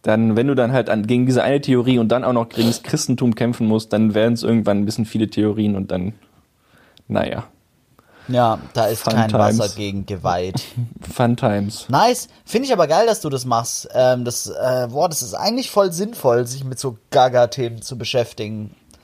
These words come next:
Speaker 1: Ja, man
Speaker 2: Das ist
Speaker 1: hat jetzt,
Speaker 2: richtig nice.
Speaker 1: man hat jetzt Zeit, sich in so ein paar Sachen reinzu-, reinzufuchsen.
Speaker 2: Ja. Ich hab so richtig die, ich mach gerade so ein bisschen, hab ich's Gefühl, die,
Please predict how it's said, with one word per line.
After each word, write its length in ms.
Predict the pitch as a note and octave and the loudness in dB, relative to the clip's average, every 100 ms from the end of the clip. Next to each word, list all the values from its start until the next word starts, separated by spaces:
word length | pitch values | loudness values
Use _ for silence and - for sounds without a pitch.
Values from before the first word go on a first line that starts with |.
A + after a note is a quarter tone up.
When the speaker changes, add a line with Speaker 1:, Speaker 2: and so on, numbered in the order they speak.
| - - | -14 -8
Speaker 1:
Ja, 100 | D#3+ | -2
man 60 | E3+ | 0
Speaker 2:
Das 80 | E3+ | -2
ist 40 | |
Speaker 1:
hat 80 | - | -2
jetzt, 140 | G#3 C3 | -4 -4
Speaker 2:
richtig 160 | B2 | -6
nice. 300 | A#2+ A2 G#2+ | -4 -4 0
Speaker 1:
man 100 | B2 | 2
hat 80 | F3 | 2
jetzt 220 | F3+ - | 0 -2
Zeit, 200 | - G3+ | -2 -2
sich 120 | F3+ E3 | -2 -4
in 100 | C#3+ | 0
so 160 | D3+ | 0
ein 180 | E3 - | 0 -4
paar 300 | - - G3+ | -4 2 2
Sachen 340 | E3+ F#3 F#3 | 2 2 2
reinzu-, 680 | D3+ C#3+ F3 - A#2+ A2 A2+ - - - | 2 2 2 2 4 4 0 -8 -16 -4
reinzufuchsen. 800 | C3+ D3 A#2+ - A#2 - G#2+ A2 - _ _ _ _ _ _ - | -2 -2 -4 -2 -2 0 -2 -2 -8 _ _ _ _ _ _ 2
Speaker 2:
Ja. 240 | B2 C3 - - - C#3 | 2 2 -2 -16 -18 -10
Ich 140 | - A3+ | -2 0
hab 100 | B3 | 0
so 120 | - | -2
richtig 360 | G#3+ A#3+ A#3 G#3+ | -2 -2 -6 -6
die, 280 | G3+ G3 F3 | -4 -2 -4
ich 140 | D#3+ G3+ | -6 -4
mach 160 | G3+ | -2
gerade 180 | - F3+ | 2 0
so 100 | E3+ | 2
ein 40 | D#3+ | -4
bisschen, 260 | F3 E3+ | -4 -2
hab 120 | E3 D#3 | -2 -2
ich's 120 | - | -4
Gefühl, 360 | D#3 - D#3+ | -4 0 2
die, 400 | D3+ D3 C#3+ C#3 | 2 2 0 -2